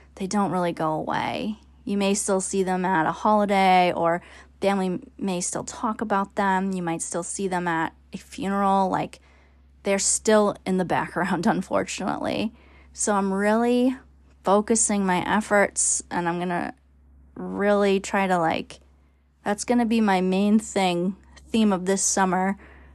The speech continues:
just putting a lot of attention on this particular relationship, because I feel like, I don't know, it can go either so good or so bad.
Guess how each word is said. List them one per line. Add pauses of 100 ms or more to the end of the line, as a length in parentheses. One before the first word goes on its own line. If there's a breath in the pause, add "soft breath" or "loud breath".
(100)
just
putting
a
lot
of
attention
on
this
particular
relationship, (920 soft breath)
because
I
feel
like, (360)
I
don't
know,
it
can
go
either
so
good
or
so
bad.